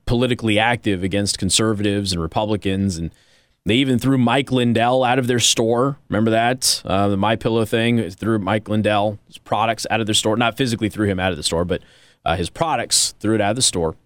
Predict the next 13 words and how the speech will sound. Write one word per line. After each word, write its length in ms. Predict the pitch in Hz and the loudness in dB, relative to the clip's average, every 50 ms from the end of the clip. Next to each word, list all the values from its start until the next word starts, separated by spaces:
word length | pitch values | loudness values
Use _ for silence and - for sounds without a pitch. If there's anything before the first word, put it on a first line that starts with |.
| _ _ _ _ | _ _ _ _
Couldn't 160 | - 117 117 | -4 -2 0
get 140 | 123 131 123 | 0 0 2
MyPillow 400 | 120 110 107 - 123 110 104 101 | 2 0 0 0 -2 -2 0 2
there 160 | 98 95 98 | 2 2 2
anymore. 340 | 95 90 82 69 71 78 85 - _ _ _ _ _ _ _ _ _ _ _ _ _ _ _ _ _ _ _ _ | 0 -2 -4 -4 -4 -6 -6 -8 _ _ _ _ _ _ _ _ _ _ _ _ _ _ _ _ _ _ _ _
So 160 | - 143 117 | -2 0 0
now 180 | 113 123 123 | 2 0 2
you 140 | 127 123 110 | 0 0 0
can 140 | - 120 113 | 0 0 2
get 100 | 110 107 | 2 0
it 60 | - | 0
with 100 | 113 123 | 0 2
me 260 | 107 101 92 92 95 | 2 0 0 -2 -6